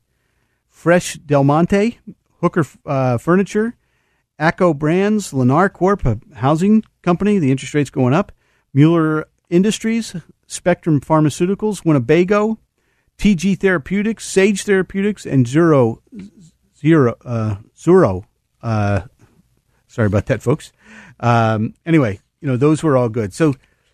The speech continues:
I had a couple questions this week. Uh, Greg called me and asked me, you know, about trading. And look,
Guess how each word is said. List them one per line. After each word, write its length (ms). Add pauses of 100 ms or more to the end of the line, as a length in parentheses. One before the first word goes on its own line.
(240)
I 60
had 140
a 40
couple 220
questions 420
this 220
week. 340
Uh, 200
Greg 360
called 300
me 280
and 320
asked 320
me, 300
you 120
know, 100
about 400
trading. 520
And 200
look, 220